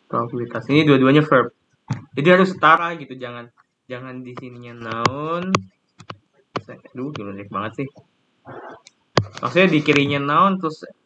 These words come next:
and, terusnya kesananya bukan noun, itu salah gitu. Intinya sih begitu ya. Jadi mau berapapun ya memang harus sama. Noun, noun semua, adjektif, adjektif semua ya. Begitu aja sebenarnya. Coba, oke.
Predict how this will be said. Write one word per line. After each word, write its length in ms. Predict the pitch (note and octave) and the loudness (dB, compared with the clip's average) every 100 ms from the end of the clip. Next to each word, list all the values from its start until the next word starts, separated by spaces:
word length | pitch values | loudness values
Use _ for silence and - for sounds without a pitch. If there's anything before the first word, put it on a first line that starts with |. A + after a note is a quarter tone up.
| _ | _
and, 320 | C#3+ D#3 F3 | -4 -4 -4
terusnya 320 | E3 C#3+ - D#3 | -8 -10 -10 -10
kesananya 460 | D3+ C3 C3 D#3+ F#3+ - _ _ _ _ | -10 -10 -6 -8 -8 -14 _ _ _ _
bukan 320 | A#2 B2 B2 | -8 -6 -4
noun, 240 | C3 C3+ A#2+ | -2 -4 -4
itu 320 | D3 D3 - - | -6 -6 -10 -20
salah 480 | - G2 G2+ G2 G#2+ C3 | -12 -6 -6 -6 -10 -14
gitu. 320 | A2+ G2 - _ - | -14 -12 -14 _ -12
Intinya 240 | A#2+ D#3 | -4 -2
sih 160 | F3 F3 | -2 -2
begitu 320 | B2 A2 D3 | -4 -4 -4
ya. 160 | A2 - - - _ _ | -4 -4 -8 -8 _ _
Jadi 240 | - C#3 D3 | -10 -4 -2
mau 160 | D#3 | 0
berapapun 720 | C#3+ D#3 B2 C3 C3 E3 G3+ F#3+ | 0 0 2 0 0 0 0 0
ya 160 | B2 | -4
memang 320 | A#2+ C#3+ D3+ | -2 -2 -2
harus 80 | B2 | -2
sama. 240 | D3 D3+ C3 A#2+ | -2 -2 -2 -4
Noun, 160 | D3+ D3 | -6 -10
noun 160 | C3 | -12
semua, 560 | C3+ C3+ D#3 F3+ F#3+ F#3+ _ _ _ _ | -10 -6 -2 2 2 -2 _ _ _ _
adjektif, 400 | A2 B2 B2 D3 | -4 -4 -4 -4
adjektif 400 | D3 C#3 C#3 D3 | -2 -4 -6 -6
semua 640 | D3+ D3 D#3 E3 E3+ F3 F3+ - | -4 -2 0 0 0 -4 -6 -8
ya. 160 | A2+ D3+ - - _ - | -6 -2 -4 -4 _ -6
Begitu 320 | A2 G2+ - | -6 -4 -6
aja 180 | - A#2+ | -8 -14
sebenarnya. 320 | - - G#2 G#2+ G2 _ - _ _ _ _ _ - | -18 -16 -12 -14 -14 _ -20 _ _ _ _ _ -14
Coba, 140 | G2+ F#2 | -10 -10
oke. 180 | F#2+ D3 | -4 -2